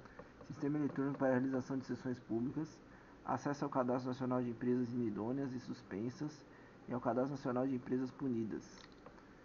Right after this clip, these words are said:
sistema de gestão compartilhada com a sociedade e informações referentes à execução do contrato que possibilite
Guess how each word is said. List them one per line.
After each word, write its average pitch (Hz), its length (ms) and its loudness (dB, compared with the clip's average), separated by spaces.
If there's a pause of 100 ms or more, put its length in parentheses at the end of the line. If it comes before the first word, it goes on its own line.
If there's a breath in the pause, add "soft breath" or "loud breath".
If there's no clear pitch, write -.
(140)
sistema 147 320 -2
de 139 100 2
gestão 135 280 2
compartilhada 127 640 4
com 135 120 -2
a 127 40 0
sociedade 120 580 0
e 131 40 0
informações 123 480 0
referentes 123 320 0
à 127 40 0
execução 123 340 -2
do 123 80 0
contrato 113 440 2
que 131 120 -2
possibilite 123 680 -2